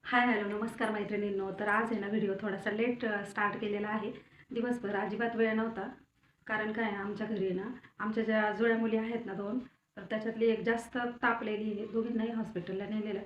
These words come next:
पण एकीचा अजिबात ताप उतरत नव्हता. मग मी गेलेली होती पुदिनाचा पाला कुठेतरी मिळतोय का म्हणून मैत्रिणीच्या घरी गेली होती आणि थोडीशी बाकी पण आणायची होती मला.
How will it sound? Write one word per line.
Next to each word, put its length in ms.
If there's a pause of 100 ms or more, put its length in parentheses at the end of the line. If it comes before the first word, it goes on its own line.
(320)
पण 80
एकीचा 320
अजिबात 360
ताप 180
उतरत 280
नव्हता. 360 (540)
मग 160
मी 140
गेलेली 360
होती 140
पुदिनाचा 480
पाला 420 (1000)
कुठेतरी 340
मिळतोय 380
का 100
म्हणून 220
मैत्रिणीच्या 500
घरी 180
गेली 240
होती 300 (260)
आणि 160
थोडीशी 280
बाकी 280
पण 180
आणायची 400
होती 240
मला. 240